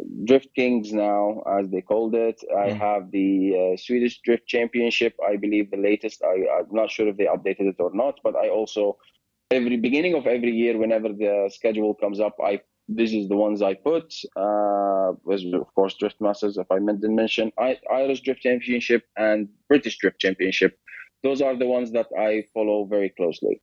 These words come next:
Speaker 2: Hmm.
Speaker 1: Of course, F D Japan is included.
Speaker 2: Yeah. I think, uh, for Driftmasters, uh, drivers this year,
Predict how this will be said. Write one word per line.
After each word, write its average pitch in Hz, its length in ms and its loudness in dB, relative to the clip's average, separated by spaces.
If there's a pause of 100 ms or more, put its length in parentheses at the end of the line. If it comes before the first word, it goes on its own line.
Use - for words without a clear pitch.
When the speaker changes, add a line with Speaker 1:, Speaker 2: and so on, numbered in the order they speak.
Speaker 2:
Hmm. 110 240 0
Speaker 1:
Of 110 120 -8
course, - 400 -2 (180)
F 107 160 4
D 113 120 2
Japan 98 600 0 (140)
is 92 240 2
included. 71 520 0 (240)
Speaker 2:
Yeah. 107 200 -4 (960)
I 117 80 -2
think, 151 360 0
uh, 139 240 2
for 139 220 -2
Driftmasters, 143 840 -2
uh, 135 120 0
drivers 123 560 -2
this - 300 -2
year, 160 300 0